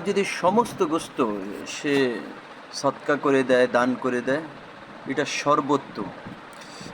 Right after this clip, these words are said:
আর যদি সব গোশত নিজের জন্য কিংবা পরিবারের জন্য রাখে, তাও জায়েজ আছে, কোনো সমস্যা নেই। হতেই পারে এটা পরিবার অনেক বড়, আহ, তাদের জন্য রাখলে সব গোশত, তাদের জন্য সবার সব গোশত দরকার,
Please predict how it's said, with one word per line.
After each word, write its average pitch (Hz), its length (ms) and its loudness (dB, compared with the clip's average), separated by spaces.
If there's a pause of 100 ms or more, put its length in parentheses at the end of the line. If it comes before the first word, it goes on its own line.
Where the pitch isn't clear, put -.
(140)
আর 147 280 6
যদি 156 220 2
সব 147 300 0
গোশত 156 280 0
নিজের 165 400 2
জন্য 151 300 2
কিংবা 147 200 2
পরিবারের 147 440 0
জন্য 151 180 2
রাখে, 147 540 2
তাও 151 220 8
জায়েজ 113 360 6
আছে, - 240 -6 (140)
কোনো 151 160 2
সমস্যা 110 440 -4
নেই। - 400 -6 (380)
হতেই 185 280 2
পারে 127 280 4
এটা 120 260 4 (160)
পরিবার 143 380 6
অনেক 135 200 4 (100)
বড়, 123 180 6
আহ, - 1120 -2
তাদের 131 320 4
জন্য 131 180 4
রাখলে 120 440 2
সব 127 140 0 (120)
গোশত, 113 360 -6 (520)
তাদের 123 320 2
জন্য 131 220 4
সবার 120 480 4
সব 127 240 -2
গোশত 117 400 -2
দরকার, 113 360 2